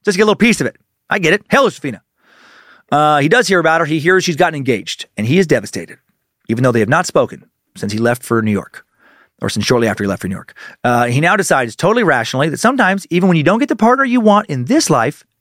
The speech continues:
you do get him later in heaven. Uh, you know, like, like, you literally get to fuck him up in heaven once you're both dead. <laughs> Fuck yeah, bro. He decides that Abigail is his spiritual wife. And while, yes, he wants her, he lusts after her in this life. If he doesn't get her in this life, oh well,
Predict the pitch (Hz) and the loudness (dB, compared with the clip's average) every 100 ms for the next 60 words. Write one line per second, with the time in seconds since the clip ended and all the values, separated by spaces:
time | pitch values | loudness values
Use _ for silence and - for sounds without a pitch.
0 | _ 120 131 311 247 143 131 120 107 143 | _ 0 4 4 4 2 2 0 0 0
1 | 254 240 - _ _ _ _ _ _ - | 0 -2 -6 _ _ _ _ _ _ -20
2 | _ 135 139 143 180 185 - 170 170 180 | _ 0 2 2 2 0 0 0 2 2
3 | 247 214 202 151 240 247 98 - _ _ | 2 2 -2 -2 -2 -2 -4 -16 _ _
4 | _ - 135 143 180 151 120 117 131 123 | _ -4 0 2 0 0 -6 -2 -2 0
5 | 139 - _ _ _ - - - - - | -2 -2 _ _ _ -6 -6 -8 -16 -18
6 | - 302 - 147 131 117 - - - 214 | -2 -2 0 -2 -2 -6 -8 -18 -4 0
7 | 196 220 202 156 - 247 247 180 165 160 | 2 2 0 -2 -2 0 0 0 0 0
8 | 143 139 127 - - 220 254 247 - 214 | -2 -2 -4 -8 -2 2 4 2 2 2
9 | 185 147 165 - - _ _ _ - 135 | 2 0 -2 -10 -20 _ _ _ -4 0
10 | 123 110 123 185 220 - 151 131 113 120 | 0 2 2 2 -2 -6 -4 -2 0 0
11 | 175 233 254 277 - 117 113 160 - 170 | 0 0 0 -2 -4 0 0 0 -2 -4
12 | - 196 214 160 151 147 190 - - - | -2 0 0 0 0 0 -4 -12 -20 -12
13 | 123 101 131 196 233 311 320 - 254 349 | -6 0 2 2 2 0 -6 -6 -2 2
14 | 262 254 294 349 339 | 2 0 2 4 2